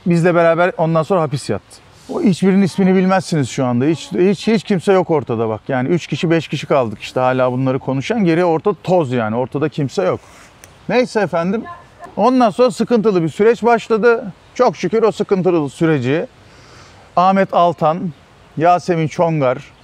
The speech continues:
taraf ekibi çözdüler. Ee, o bavulcu Mehmet Baransu'nun getirdiği C D'lerle Şubat ayının, iki bin onun Şubat ayının sonlarında yirmi üç, yirmi dört yani yirmili günlerinde falan bu, e,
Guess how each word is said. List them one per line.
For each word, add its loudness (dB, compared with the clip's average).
taraf 0
ekibi -2
çözdüler. 0
Ee, -2
o -2
bavulcu 2
Mehmet 2
Baransu'nun 0
getirdiği -2
C -2
D'lerle 0
Şubat 0
ayının, 0
iki -2
bin 2
onun 2
Şubat 0
ayının 2
sonlarında 0
yirmi 0
üç, -8
yirmi 0
dört 0
yani -2
yirmili 0
günlerinde 0
falan 0
bu, 2
e, -2